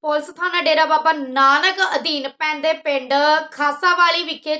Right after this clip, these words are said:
ਛੇ ਮਹੀਨੇ ਪਹਿਲਾਂ ਕਤਲ ਹੋਈ ਵਿਆਹ-, ਵਿਆਹੁਤਾ ਦੀ ਲਾਸ਼ ਦੁਬਾਰਾ ਕਬਰ ਚੋਂ ਕੱਢ ਕੇ ਪੋਸਟਮਾਰਟਮ ਲਈ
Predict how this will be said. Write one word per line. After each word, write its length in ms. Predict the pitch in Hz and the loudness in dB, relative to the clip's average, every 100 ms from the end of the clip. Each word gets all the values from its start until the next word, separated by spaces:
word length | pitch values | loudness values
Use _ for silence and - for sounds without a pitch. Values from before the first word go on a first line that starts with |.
| - | -6
ਛੇ 340 | - 311 359 | -6 -2 -2
ਮਹੀਨੇ 540 | 381 359 320 254 285 294 294 | -2 -6 -6 -6 -2 -2 -2
ਪਹਿਲਾਂ 560 | 285 269 285 285 285 294 - _ _ _ - | -2 -2 4 4 6 2 -2 _ _ _ -6
ਕਤਲ 300 | 339 392 403 | -2 0 0
ਹੋਈ 200 | 370 339 | 0 -4
ਵਿਆਹ-, 460 | 262 240 294 320 320 | -8 0 2 2 0
ਵਿਆਹੁਤਾ 540 | 269 277 330 370 392 381 | 0 2 2 0 -2 -2
ਦੀ 140 | 339 277 | -2 -6
ਲਾਸ਼ 460 | 240 247 269 277 302 302 | 0 4 4 4 0 -2
ਦੁਬਾਰਾ 440 | 277 254 269 302 349 | -2 0 4 4 2
ਕਬਰ 280 | 330 285 294 | 0 -2 -2
ਚੋਂ 180 | 294 285 | -2 -2
ਕੱਢ 300 | - 320 359 | -2 -2 -2
ਕੇ 260 | 349 330 349 | -2 0 -2
ਪੋਸਟਮਾਰਟਮ 960 | - - 339 370 381 359 294 269 269 | -10 -8 -2 0 -2 2 2 2 -4
ਲਈ 300 | 269 269 277 | 0 0 -2